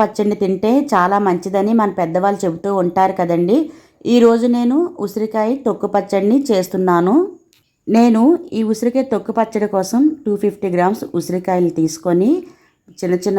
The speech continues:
ముక్కలుగా కట్ చేసుకుంటున్నాను. ఉసిరి చెట్టును విష్ణుమూర్తి స్వరూపంగా భావిస్తాం కాబట్టి కార్తీక మాసంలో ఉసిరి చెట్టు కింద వనభోజనాలు చేయడం కానీ, ఉసిరి దీపం పెట్టడం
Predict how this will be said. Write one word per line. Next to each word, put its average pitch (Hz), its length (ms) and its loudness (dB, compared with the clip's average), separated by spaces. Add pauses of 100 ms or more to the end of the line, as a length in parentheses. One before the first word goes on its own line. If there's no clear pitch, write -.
ముక్కలుగా 175 460 0 (320)
కట్ 147 220 -8
చేసుకుంటున్నాను. 160 680 -2 (680)
ఉసిరి 247 320 2
చెట్టును 220 400 0 (340)
విష్ణుమూర్తి 226 600 -2
స్వరూపంగా 190 600 0 (220)
భావిస్తాం 190 480 -2 (100)
కాబట్టి 165 480 -2 (480)
కార్తీక 196 360 0 (120)
మాసంలో 180 480 0 (520)
ఉసిరి 196 280 -2
చెట్టు 208 240 -2
కింద 202 120 -2 (120)
వనభోజనాలు 180 640 0
చేయడం 165 320 0 (120)
కానీ, 170 260 2 (520)
ఉసిరి 170 320 -4
దీపం 202 260 0 (120)
పెట్టడం 170 380 -2